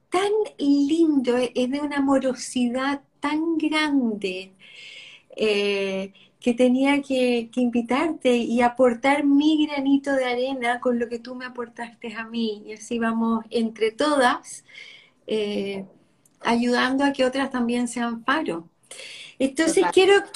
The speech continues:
Speaker 1: quiero que me cuentes un poco este, de este programa para ver si entusiasmamos, porque empieza el lunes,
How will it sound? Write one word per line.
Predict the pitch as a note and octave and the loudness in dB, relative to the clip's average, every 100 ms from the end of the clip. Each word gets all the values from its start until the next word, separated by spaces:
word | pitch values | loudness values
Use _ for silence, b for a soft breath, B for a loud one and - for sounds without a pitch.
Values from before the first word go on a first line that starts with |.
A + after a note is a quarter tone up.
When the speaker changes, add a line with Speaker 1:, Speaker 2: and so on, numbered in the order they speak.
| - - | -16 2
Speaker 1:
quiero | F4+ G4+ | 4 6
que | G#4 | 6
me | G4+ - | 4 2
cuentes | F4 F#4 F#4 G#4 | 2 4 4 4
un | G4 D#4 | 2 0
poco | - E4+ F4 F4 | 2 2 2 0
este, | F4 - - F4 D#4+ | 0 -4 -2 -2 -2
de | C4 | -4
este | D4 F4 | -4 -2
programa | D#4+ D#4+ D4 D4 E4+ F4 | 0 0 0 0 0 0
para | D4 C#4 | -2 -4
ver | C#4 C#4+ | -4 -4
si | - | -4
entusiasmamos, | E4 D#4 D4 D4 C4+ D4 D#4 F4+ F4 | -4 -2 -2 -2 2 2 2 2 0
porque | C#4+ D4 | -4 -4
empieza | C#4 D4+ D4+ D#4+ | -6 -6 -6 -6
el | C#4+ | -4
lunes, | D4+ G4+ G4+ C4+ G#3 | 0 0 0 -2 -8